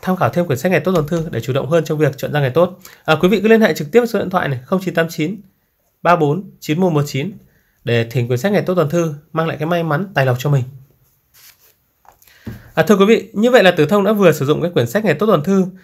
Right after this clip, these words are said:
để tìm ra cho quý vị và các bạn về những ngày tốt để chúng ta tiến hành công việc khai trương trong cái tháng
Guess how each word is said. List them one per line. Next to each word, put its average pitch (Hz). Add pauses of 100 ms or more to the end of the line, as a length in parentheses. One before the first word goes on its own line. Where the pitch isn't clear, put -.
(260)
để 135
tìm 160
ra 180
cho 180
quý 180
vị 190
và 135
các 143
bạn 170
về 131
những 127
ngày 175 (120)
tốt 233
để 117
chúng 139
ta 165
tiến 151
hành 160
công 156
việc 147
khai 160
trương 190 (540)
trong 180
cái 170
tháng 156